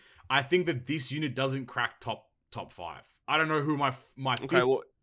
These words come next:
Speaker 1: I
Speaker 2: is
Speaker 1: don't
Speaker 2: he
Speaker 1: know who else
Speaker 2: better,
Speaker 1: would be up
Speaker 2: is,
Speaker 1: there.
Speaker 2: is he better than Luffy Yamato?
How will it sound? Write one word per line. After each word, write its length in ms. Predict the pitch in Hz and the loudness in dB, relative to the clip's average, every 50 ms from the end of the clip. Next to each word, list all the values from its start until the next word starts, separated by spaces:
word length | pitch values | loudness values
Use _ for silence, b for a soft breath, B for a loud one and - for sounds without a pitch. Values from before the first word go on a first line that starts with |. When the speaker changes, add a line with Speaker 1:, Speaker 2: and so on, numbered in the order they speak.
| _ - _ _ _ _ _ _ - | _ -20 _ _ _ _ _ _ -4
Speaker 1:
I 80 | - 143 | -2 0
Speaker 2:
is 60 | 135 | 2
Speaker 1:
don't 100 | 143 143 | 4 4
Speaker 2:
he 40 | 131 | 6
Speaker 1:
know 120 | 135 139 | 6 8
who 40 | 135 | 8
else 80 | 127 117 | 6 6
Speaker 2:
better, 40 | 123 | 4
Speaker 1:
would 60 | 123 110 | 2 -2
be 60 | 117 | -4
up 100 | 110 - | -4 -2
Speaker 2:
is, 140 | 143 131 - | -2 -2 -2
Speaker 1:
there. 100 | - - | -2 0
Speaker 2:
is 140 | 143 143 - | -2 0 0
he 120 | 175 170 | -2 -4
better 460 | 139 117 131 127 113 104 104 120 160 - - | 0 2 2 2 4 4 2 2 0 -2 -6
than 580 | 113 113 123 120 117 113 117 113 113 110 107 | -6 -2 2 2 2 2 2 0 -4 -6 -4
Luffy 220 | 113 120 113 - 113 | -4 -4 -4 -2 -2
Yamato? 460 | 107 104 101 104 104 - 101 92 | -2 -2 -2 -4 -6 -8 -8 -10